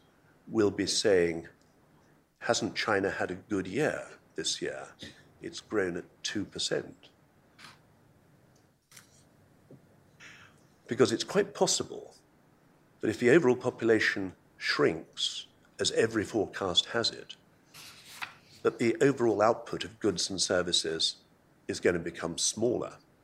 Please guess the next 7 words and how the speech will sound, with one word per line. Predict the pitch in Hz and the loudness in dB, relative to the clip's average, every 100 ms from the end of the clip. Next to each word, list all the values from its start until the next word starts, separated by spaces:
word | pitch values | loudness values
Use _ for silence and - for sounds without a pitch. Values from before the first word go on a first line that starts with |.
| _ 107 | _ -6
not | 82 - - | -4 -8 -6
bigger. | 98 - - - _ - - _ | -6 -6 -16 -20 _ -20 -20 _
Of | - | -10
course, | - 135 - | 0 2 2
innovation | 127 113 98 104 90 - 90 | 4 4 6 4 4 -2 -6
can | - 80 | -10 -10
help | - - - - | -2 -2 -2 -8